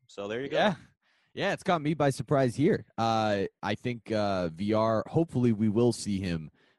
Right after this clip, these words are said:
Speaker 2: uh, in center field, whether that is tonight or moving forward in the next couple of days. But it's glad to know he's at least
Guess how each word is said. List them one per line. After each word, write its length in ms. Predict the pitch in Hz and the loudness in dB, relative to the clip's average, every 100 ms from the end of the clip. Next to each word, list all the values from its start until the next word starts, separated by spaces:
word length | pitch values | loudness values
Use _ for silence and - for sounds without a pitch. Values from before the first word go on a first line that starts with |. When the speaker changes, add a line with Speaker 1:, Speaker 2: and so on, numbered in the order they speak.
| - | -8
Speaker 2:
uh, 180 | 92 85 | -6 -4
in 100 | 87 | -6
center 200 | - 98 | -4 -4
field, 220 | - 98 85 | 0 0 0
whether 240 | 92 90 | 0 0
that 180 | 90 82 | -2 -2
is 200 | 92 82 | -6 -8
tonight 440 | - 90 85 85 - | -10 -8 -4 -4 -4
or 140 | 87 87 | -4 -4
moving 300 | 90 85 82 | -2 -4 -6
forward 320 | - 92 87 | -2 0 0
in 60 | 80 | -2
the 60 | 82 | -6
next 260 | 85 - | -8 -8
couple 280 | - - 87 | -6 -2 0
of 60 | 85 | 2
days. 240 | 117 98 | 0 0
But 160 | 90 85 | -2 -6
it's 100 | - | -4
glad 220 | 107 104 | -4 -4
to 80 | 98 | -2
know 160 | 98 | -2
he's 240 | 92 90 80 | -2 -4 -6
at 60 | 82 | -8
least 240 | 90 | -8